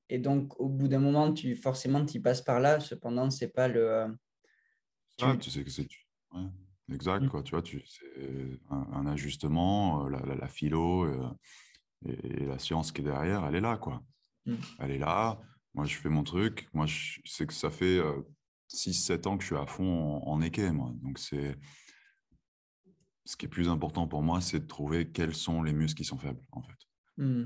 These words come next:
Speaker 2: Donc, si quelqu'un vient avec un problème de poignet, bon, bah, ok, on va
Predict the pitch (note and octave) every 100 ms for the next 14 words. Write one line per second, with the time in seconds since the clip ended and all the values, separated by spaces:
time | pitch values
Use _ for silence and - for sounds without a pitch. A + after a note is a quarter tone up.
0 | C3+ - B1 - D#2 - F2 E2+ - E2+
1 | E2+ D2+ D2+ C#2 D2 D2+ D2+ D2 D#2+ D2
2 | D#2+ G2 G2 D2+ C#2+ B1+ B1+ - F2+ C#2+